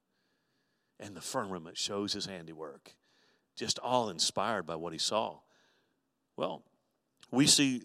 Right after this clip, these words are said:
we see the hev-, the heavenly luminaries, these heavenly luminaries, and we can't help but give glory to God that it was his masterful plan. So there's signs. The third thing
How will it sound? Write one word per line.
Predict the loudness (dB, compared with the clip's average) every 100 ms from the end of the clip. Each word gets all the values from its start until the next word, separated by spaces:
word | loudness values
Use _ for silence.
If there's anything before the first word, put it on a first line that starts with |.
| -4
we | 0
see | 4 6 6
the | 4 4
hev-, | 4 4 0 -8
the | -2
heavenly | 4 4 4 2 0 -6 -20 _ -8
luminaries, | 2 4 4 2 2 0 -2 -4
these | -2
heavenly | 2 2 2 -2
luminaries, | 0 -2 -2 -6 -4
and | -4
we | -4
can't | -4 -6
help | -2 -2 0
but | -4 -2
give | -6 -6
glory | -4 -2 -4
to | -6
God | -10 -10 -10 -16 -20 _ _ _ _ _ _ _ -6
that | -6 -6 -8
it | -6
was | -2 0
his | 2 0 -2
masterful | -2 -2 0 -4 -6 -8
plan. | -6 -8 -8 -12 _ -20 -4
So | 2
there's | 4 4
signs. | 2 2 -2 -4 -4
The | -6
third | -4 -2 -2
thing | -4 -6 -6